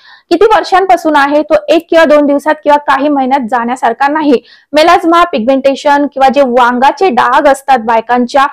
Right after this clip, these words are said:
चेहऱ्यावर आलेले असतात, नाकावर आलेले असतात, गालावर आलेले असतात, क-, बहुतेक time हे जे ट-, डाग असतात हे delivery मध्ये आलेले असतात. Means आपल्या शरीरात खूप सारे hormonal changes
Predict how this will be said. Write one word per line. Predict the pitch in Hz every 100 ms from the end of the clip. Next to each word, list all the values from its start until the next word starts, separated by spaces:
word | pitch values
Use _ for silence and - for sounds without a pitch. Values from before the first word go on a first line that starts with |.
| - - _
चेहऱ्यावर | 330 349 427 427
आलेले | 330 285
असतात, | 269 269 285
नाकावर | 269 247 247 277 302
आलेले | 269 254
असतात, | 254 277
गालावर | 240 233 233 277
आलेले | 254 240 233
असतात, | 233 294 - _ _ _
क-, | - 294 269 214 220 _ -
बहुतेक | 220 269 294 349 427 -
time | 339 359
हे | 311
जे | 269
ट-, | 277 262 247
डाग | 220 240 269
असतात | 285 330 330
हे | 330
delivery | 214 233 233 247
मध्ये | 247 262
आलेले | 233 220
असतात. | 220 220 240 240 _ _ _ 302
Means | 349
आपल्या | 349 349 370
शरीरात | 370 330 339 339
खूप | 349 -
सारे | 370
hormonal | 359 285 254 269 285
changes | 294 254 262 302